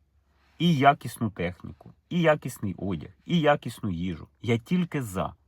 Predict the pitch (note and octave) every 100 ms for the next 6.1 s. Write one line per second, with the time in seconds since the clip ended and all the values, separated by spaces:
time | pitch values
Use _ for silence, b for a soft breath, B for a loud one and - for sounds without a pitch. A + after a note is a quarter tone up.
0 | _ _ _ _ _ _ _ _ _ _
1 | - F2 G2 A#2 A#2 G2+ D#2+ D2+ D#2 D#2
2 | D2+ D#2 - - C2+ - G2+ F#2+ D#2 C#2+
3 | D2 D2 - E2 D#2+ E2 - - D3+ E3+
4 | E3 - _ _ _ _ _ - F#2 G2
5 | F2 F2 B2+ C3 - F2+ F#2+ F2 F2+ E2+
6 | C#2